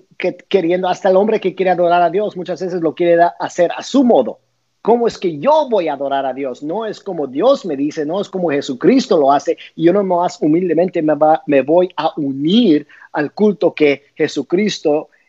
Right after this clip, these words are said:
en su humanidad le está ofreciendo a la Santísima Trinidad, sino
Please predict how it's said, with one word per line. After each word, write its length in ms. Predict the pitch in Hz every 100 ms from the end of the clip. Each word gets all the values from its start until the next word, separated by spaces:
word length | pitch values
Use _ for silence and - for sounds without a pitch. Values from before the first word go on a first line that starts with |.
| -
en 160 | 147
su 160 | 143 165
humanidad 540 | 143 135 131 170 156
le 80 | 135
está 180 | 127 160
ofreciendo 480 | 143 143 - 175 170
a 20 |
la 80 | 139
Santísima 500 | - 127 180 160 156
Trinidad, 600 | 135 147 131 135 160 139 - - - _
sino 960 | - - 208 160 156 151 147 147 -